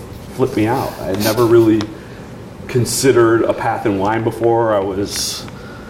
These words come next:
national director of real estate for a developer in Michigan, and, uh, you know, I,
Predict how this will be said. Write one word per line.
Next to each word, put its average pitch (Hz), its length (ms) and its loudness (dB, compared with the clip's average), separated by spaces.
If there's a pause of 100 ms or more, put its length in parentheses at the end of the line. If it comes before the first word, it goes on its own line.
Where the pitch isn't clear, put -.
(400)
national 110 340 -2
director 113 400 2
of 101 140 2
real 117 180 6
estate 117 400 4
for 107 200 2
a 104 40 4
developer 107 640 0
in 95 100 0
Michigan, 117 680 4
and, 101 360 0 (500)
uh, 87 880 -2 (880)
you 123 140 2
know, 139 320 2
I, 104 200 -2